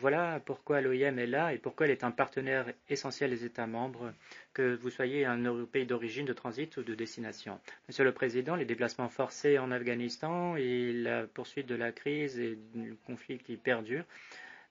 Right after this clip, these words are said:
euh, l-, perdure depuis plus de cinquante ans. Euh,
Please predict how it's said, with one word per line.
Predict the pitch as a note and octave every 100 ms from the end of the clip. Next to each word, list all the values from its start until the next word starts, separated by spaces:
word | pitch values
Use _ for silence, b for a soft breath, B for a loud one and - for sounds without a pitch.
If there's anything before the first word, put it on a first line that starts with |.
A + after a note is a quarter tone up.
| _ -
euh, | C3 B2 A#2 A2+ A2 G#2+ - - - G#3+ - _ _ _ _ _ _ _ _ _ _ _ _ _ - _ _ B B _ -
l-, | A#2+ A#2+ A#2+ G1+ - - - - - - -
perdure | C#3+ C3 D#3+
depuis | C#3 A#2 D3+
plus | C3
de | C3 C#3+ C3+
cinquante | - D3 D3 C#3 -
ans. | A#2+ B B B B B - -
Euh, | C3 A#2+ A#2 A2 A2